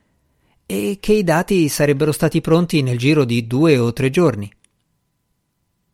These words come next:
"I dati sono già pronti." "Non sono sicuro di essere pronto io. Tutti questi macchinari scintillanti mettono un pochino di angoscia.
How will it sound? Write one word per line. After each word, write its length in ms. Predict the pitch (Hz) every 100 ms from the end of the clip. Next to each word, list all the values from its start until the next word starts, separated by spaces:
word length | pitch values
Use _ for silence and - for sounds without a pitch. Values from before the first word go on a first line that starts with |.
| _ -
"I 140 | 156 151
dati 320 | 185 180 127
sono 280 | - 117 117
già 220 | 147 123
pronti." 460 | - 107 104 120 - _ _ _ _ _ _ _ _ _ _ _ _ -
"Non 280 | 170 156 151
sono 260 | - 160 151
sicuro 380 | 151 131 151 131
di 100 | 127
essere 300 | 117 135 123
pronto 380 | 135 127 127
io. 300 | 127 131 107 - _ _ _ _ _
Tutti 300 | - 240 233
questi 280 | 220 208 -
macchinari 500 | 202 190 202 208 196
scintillanti 920 | - 196 180 185 180 214 202 131 117 131
mettono 380 | 127 - 139 139
un 240 | 139 135
pochino 360 | 143 - 156 135
di 80 |
angoscia. 600 | 131 135 147 120 - -